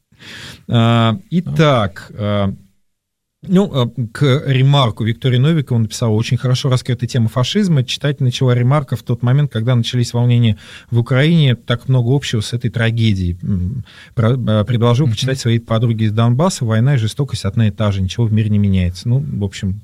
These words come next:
Speaker 1: тут я солидарен, к сожалению. Елизавета Борисова спрашивает: "Олег Комараков, скажите, какие
Speaker 2: Так.
Speaker 1: классические произведения, прочтённые вами, вы бы не советовали читать?"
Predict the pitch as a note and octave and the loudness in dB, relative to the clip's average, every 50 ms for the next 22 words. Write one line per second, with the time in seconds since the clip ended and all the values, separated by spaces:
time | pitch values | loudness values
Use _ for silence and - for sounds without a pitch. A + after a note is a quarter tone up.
0 | C3+ C3 - _ - G2 F2+ - - - C3 - F#2+ F2+ - - G#2 G2 G2+ F#2+ | -14 -18 -14 _ -10 -10 -10 -12 -16 -10 -6 -4 -4 -4 -2 -2 -2 0 0 0
1 | G#2 G2+ G2+ G2 F2+ F2+ - - E2+ - - E2 D#2+ D#2+ D#2 D#2 - - - - | 0 0 0 0 -2 -4 -6 -10 -10 -8 -6 -4 -4 -2 -4 -4 -6 -10 -12 -16
2 | - - - - - - C3+ A2 A2+ A#2 A2+ C3+ F3 A3 A3+ G#3 D#3+ E3 F3 F#3+ | -18 -16 -16 -18 -10 -6 0 2 2 2 4 4 2 2 0 0 0 2 2 2
3 | F3+ F#3+ F3+ D#3 - - C3 B2 - - C3+ A2+ - - G2+ - D3 G#3+ A3 - | 2 2 2 2 2 0 -2 -2 0 -2 -2 -2 -2 -2 0 0 2 0 0 0
4 | - E3 D3+ D3+ D#3 - C#3 A2 - - C#3+ E3+ A3 A3 - E3 D#3 - F#3 G2+ | 0 2 2 2 2 0 -2 -2 0 0 0 0 0 -2 -2 -4 -2 0 0 2
5 | F3 F3 - - F3+ - - - D#3+ D3 - D3 D3 C#3 C3+ D#3 E3 D#3 G3+ C4 | 2 0 2 0 -2 -2 -2 -2 -2 -2 0 0 0 2 2 2 2 2 2 2
6 | B3 F3+ B2+ - C3+ C3+ C3+ - - E3+ D#3 C#3+ C#3 C3+ C#3 G3+ A3+ G3+ D3+ B2 | 2 2 2 2 0 0 0 0 0 2 2 4 4 4 4 2 2 4 2 2
7 | A2 G#2+ A2+ C#3+ A3+ C4+ G3 F3+ D3 C3 B2 B2+ C#3+ E3+ A3 A#3+ A#3 - - G#3+ | 0 0 2 2 2 4 2 2 2 2 2 4 4 4 2 2 0 0 0 0
8 | G3+ F#3 E3 D#3+ F#3+ G3 F3+ - C#3 A2+ G#2+ G2+ F#2+ G2 - - - - - D2 | 0 0 0 2 2 0 0 0 -2 -2 -2 -2 -4 -4 -6 -8 -10 -10 -14 -14
9 | - - - | -14 -16 -18